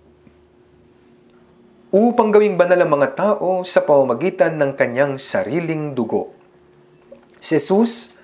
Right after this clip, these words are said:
ay namatay at nagdanak ng kanyang dugo upang iligtas tayo, upang gawin tayong banal. Sabi, sa pintuan, labas ng pintuan ng lungsod. Ano ang labas ng pintuan ng lungsod?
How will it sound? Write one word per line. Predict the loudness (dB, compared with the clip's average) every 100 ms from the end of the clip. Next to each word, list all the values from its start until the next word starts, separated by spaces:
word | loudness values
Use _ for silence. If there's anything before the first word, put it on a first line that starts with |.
| -20 _ _ _ _
ay | -4 -2
namatay | -2 -2 -2 -2 -2
at | -2
nagdanak | -6 -4 -2 0 -2 -4
ng | -4 -2
kanyang | 0 0 0
dugo | -2 -2 -4 -6 -4
upang | 0 0 2 -2
iligtas | 0 -2 0 -2 0
tayo, | -2 0 0 -2 -10 -20 -20 _
upang | 2 2 4 2
gawin | 4 2 0
tayong | 0 0 0 -2
banal. | -2 -2 -10 -20 _ _ _ -20 _ _ _ _ _ _ _
Sabi, | 0 0 2 -4 -6 -12 _ _ _ _ _ _ _ _ _ _ _ _ _
sa | -8 -4 0 2 2 -2 -16 _ _ _ _ _
pintuan, | -2 0 0 2 2 2 0
labas | 0 0 0
ng | 0 -2
pintuan | -2 0 2 2
ng | 0
lungsod. | -2 -2 -2 0
Ano | 2 2
ang | 4
labas | 4 2
ng | 0 0
pintuan | 0 -2 -2 -4
ng | -4 -4
lungsod? | -4 -4 -6